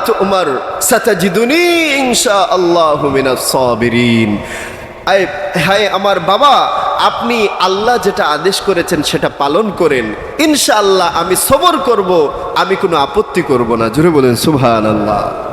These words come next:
তো ইসমাইল আলাইহিস সালাম ছিলেন সর্বশ্রেষ্ঠ। নবী ইব্রাহিমের সন্তানের মধ্যে শ্রেষ্ঠ কে? ইসমাইল আলাইহিস সালাম।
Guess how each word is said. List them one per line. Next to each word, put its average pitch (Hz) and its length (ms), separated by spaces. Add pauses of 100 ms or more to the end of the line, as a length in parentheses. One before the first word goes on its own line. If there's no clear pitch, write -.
(360)
তো 165 60
ইসমাইল 240 520
আলাইহিস 226 280
সালাম 202 300
ছিলেন 185 300
সর্বশ্রেষ্ঠ। 233 760 (340)
নবী 180 220
ইব্রাহিমের 214 520
সন্তানের 208 680
মধ্যে 202 300
শ্রেষ্ঠ 220 380
কে? 185 280 (840)
ইসমাইল 160 480
আলাইহিস 117 260
সালাম। 110 320